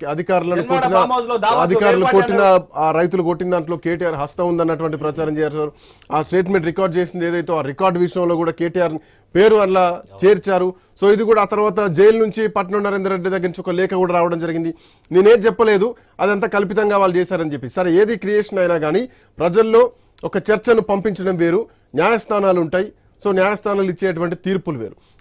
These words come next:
Speaker 1: So ఈ విషయంలో ఆయనకు బెయిల్ వచ్చిన తర్వాత కూడా బయటకు వచ్చి అదే మాట్లాడారు. So మేము గెలుస్తున్నాం, న్యాయం గెలుస్తుందని చెప్పేసి మీరు కొన్ని ప్రయత్నాలు చేస్తున్నారు. But ఇక్కడ వీళ్ళు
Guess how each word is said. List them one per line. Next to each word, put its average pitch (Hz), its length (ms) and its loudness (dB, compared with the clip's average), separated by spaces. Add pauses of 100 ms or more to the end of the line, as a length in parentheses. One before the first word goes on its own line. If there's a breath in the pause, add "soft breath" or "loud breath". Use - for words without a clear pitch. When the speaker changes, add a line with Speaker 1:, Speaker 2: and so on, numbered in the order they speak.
(100)
Speaker 1:
So - 120 -2
ఈ - 100 4
విషయంలో 220 280 0
ఆయనకు 190 200 -2
బెయిల్ 220 180 6
వచ్చిన 214 220 -4
తర్వాత 196 220 -6
కూడా 190 160 -4
బయటకు 180 240 -2
వచ్చి 180 180 -6
అదే 185 120 0 (100)
మాట్లాడారు. 120 400 -8 (300 soft breath)
So 190 60 -6 (180)
మేము 175 160 2 (100)
గెలుస్తున్నాం, 202 480 -2 (140)
న్యాయం 190 280 0
గెలుస్తుందని 175 360 -6
చెప్పేసి 107 260 -14 (320 soft breath)
మీరు 240 180 2
కొన్ని 226 200 4
ప్రయత్నాలు 226 440 2
చేస్తున్నారు. 170 460 -2 (440)
But 226 160 2
ఇక్కడ 247 200 4
వీళ్ళు 233 200 2